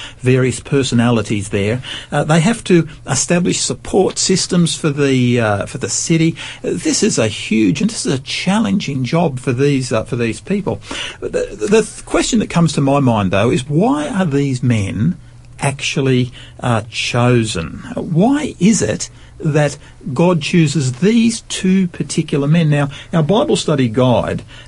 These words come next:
um, mentions, mentions this. It, it says, "Ezra was chosen for various reasons. He was willing to go. He was a leader. He was a skilled scribe and teacher." But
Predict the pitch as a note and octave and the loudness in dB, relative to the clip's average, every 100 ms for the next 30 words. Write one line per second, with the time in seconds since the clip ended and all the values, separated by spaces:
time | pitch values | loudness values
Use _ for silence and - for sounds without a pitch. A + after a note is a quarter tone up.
0 | - C3+ B2+ A#2+ A#2+ - A2+ A#2+ D3+ D3+ | -4 2 4 4 4 0 -2 4 6 6
1 | D3 D#3 C3 A#2+ - - - D3+ C#3+ C3 | 2 2 2 2 -2 -8 -6 -2 2 2
2 | B2 A2 G#2 C3 G#2+ G#2 B2+ A2+ C3+ C#3+ | 2 -2 0 2 2 2 -2 -2 0 -2
3 | - C#3 - B2+ A#2+ C#3 D3 D#3+ - D#3+ | -2 -2 0 2 0 0 0 2 2 -2
4 | C#3 C3+ - C3+ B2+ B2 A2+ G#2+ A2+ C3 | -2 -4 -2 0 2 0 -2 -2 2 2
5 | C#3+ A2 - - - F#2+ A#2+ C3+ - C3+ | 4 2 -2 -4 -4 -4 -4 -6 -2 -2
6 | A#2+ A#2 C3 D#3 F3 E3+ C#3 A#2 A#2+ G2 | -2 -2 0 2 2 0 -4 -2 0 2
7 | F#2+ A2 A2 G2+ G#2 G#2+ B2 B2+ B2 B2+ | 0 0 0 -2 -2 0 2 4 2 0
8 | B2 - - - C3+ B2 - - - D3 | -4 -14 -6 0 0 0 -4 -4 0 0
9 | B2+ - - C#3 C3+ C3 B2+ A#2+ G#2+ - | 0 -4 -2 0 2 2 2 2 -2 0
10 | A#2+ A2+ - F#2+ A#2 - - - - - | -2 -2 -2 -2 -2 -8 -16 -14 -8 -2
11 | D3+ G3 | 0 0